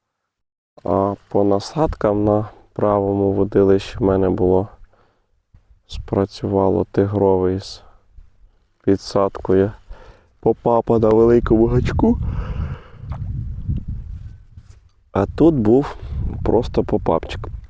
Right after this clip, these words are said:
невеличкий. І також, як то кажуть,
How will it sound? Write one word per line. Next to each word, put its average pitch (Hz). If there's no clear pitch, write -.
невеличкий. 92
І 104
також, 95
як 92
то -
кажуть, 98